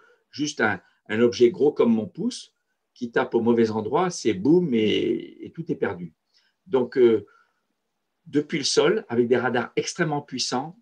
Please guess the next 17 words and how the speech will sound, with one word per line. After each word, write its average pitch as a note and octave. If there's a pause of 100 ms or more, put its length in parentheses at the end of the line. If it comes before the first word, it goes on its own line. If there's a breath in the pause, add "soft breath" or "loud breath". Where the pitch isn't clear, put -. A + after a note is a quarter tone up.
(120)
à B2
très D#3+
haute E3
résolution, B2+ (720)
on C3+
entretient D3+
un B2
cal-, B2
un A2+
catalogue B2+
de B2+
millions G3
d'objets, C#3 (600)
euh, F2+
catalogués A2+
en C3+
orbite, G#2+